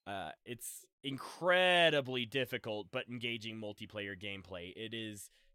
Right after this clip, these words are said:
it's focused on, everyone is assigned different roles, so you can either be the captain, the mechanic, the electrician,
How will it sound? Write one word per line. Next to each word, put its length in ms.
it's 160
focused 540
on, 540
everyone 380
is 80
assigned 400
different 340
roles, 400
so 140
you 180
can 140
either 160
be 140
the 80
captain, 840
the 100
mechanic, 760
the 120
electrician, 1120